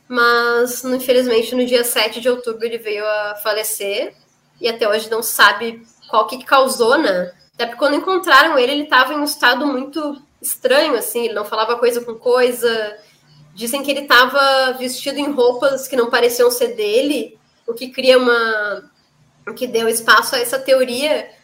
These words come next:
que ele possa ter sido vítima de coup, que era um, um golpe que, que davam nas pessoas, que sequestravam a pessoa,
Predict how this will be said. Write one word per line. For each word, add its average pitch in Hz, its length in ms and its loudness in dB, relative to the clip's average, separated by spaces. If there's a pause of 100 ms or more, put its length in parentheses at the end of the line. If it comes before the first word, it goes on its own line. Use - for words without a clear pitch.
(340)
que 240 720 -4
ele 247 160 4
possa 262 320 0
ter 277 140 -6
sido 277 320 -6
vítima 269 360 -6
de 285 180 -8
coup, 302 340 -4 (640)
que - 200 -2
era 226 340 2
um, 233 360 0
um 254 60 -2
golpe 247 420 2
que, 269 160 0
que - 360 -16
davam 226 300 4
nas 233 140 -4
pessoas, 226 440 -4
que - 80 -14
sequestravam 262 640 2
a 277 60 2
pessoa, 285 840 2